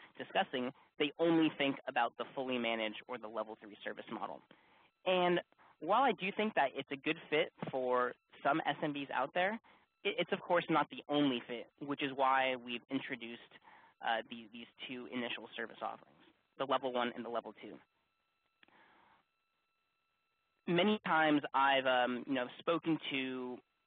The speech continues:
service providers who right off the back,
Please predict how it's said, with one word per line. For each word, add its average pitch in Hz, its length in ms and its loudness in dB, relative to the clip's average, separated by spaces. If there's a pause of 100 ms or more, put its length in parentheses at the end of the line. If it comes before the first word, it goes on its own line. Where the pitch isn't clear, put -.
(180)
service 165 260 0
providers 120 520 0 (500)
who 135 400 -2 (260)
right 156 220 4
off 147 220 4
the 135 60 -4
back, 131 360 2